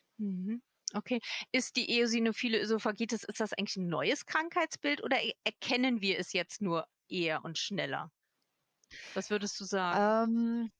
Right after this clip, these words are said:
Speaker 2: nein, es gab schon mal erste Berichte, die gesagt haben, einfach, es ist komisch, dass da Eosinophile in der Speiseröhre auftauchen. Die sind aber lange nicht so richtig ernst genommen und so wirklich intensiv beschäftigen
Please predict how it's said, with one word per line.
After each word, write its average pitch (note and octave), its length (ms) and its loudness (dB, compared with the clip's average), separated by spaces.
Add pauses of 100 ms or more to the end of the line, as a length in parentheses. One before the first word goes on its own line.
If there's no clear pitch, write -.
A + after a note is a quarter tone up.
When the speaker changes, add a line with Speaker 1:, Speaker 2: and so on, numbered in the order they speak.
(100)
Speaker 2:
nein, F#3+ 440 2
es - 160 -4
gab B3 340 4
schon C4+ 200 0
mal A3+ 320 4
erste C4 480 2
Berichte, A#3+ 580 2
die A#3 140 -4
gesagt A3 460 2
haben, A3 260 0
einfach, - 600 -2 (200)
es - 200 -2
ist - 160 -10
komisch, C4 880 2
dass A3 300 -2
da A3 420 2 (140)
Eosinophile G#3+ 920 0
in G#3 100 -6
der G#3 140 0
Speiseröhre G3+ 760 -2
auftauchen. A#3+ 720 -2
Die G#3 120 -2
sind A3 220 -4
aber G3 200 0
lange G#3 300 0
nicht A3 200 -6
so G3+ 60 -4
richtig G#3+ 400 -6
ernst A3 320 -4
genommen A3 480 -4
und G#3 180 -8
so G3 220 -4
wirklich G#3+ 400 -2
intensiv B3 720 0
beschäftigen A3+ 760 -2